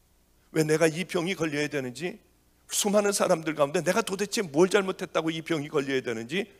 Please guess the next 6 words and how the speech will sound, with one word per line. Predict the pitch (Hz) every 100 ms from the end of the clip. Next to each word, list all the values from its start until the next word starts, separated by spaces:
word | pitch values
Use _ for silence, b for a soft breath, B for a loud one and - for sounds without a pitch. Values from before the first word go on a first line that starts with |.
| b
화가 | - 143 185 208
나고요. | 214 196 - - - _ _ _ _ _ _ _ _
얼마나 | 180 214 233
분노가 | 240 220 208 208 202
일어나는지. | 156 139 95 - _ _ _ _
나중에는 | 151 151 156 151 170 196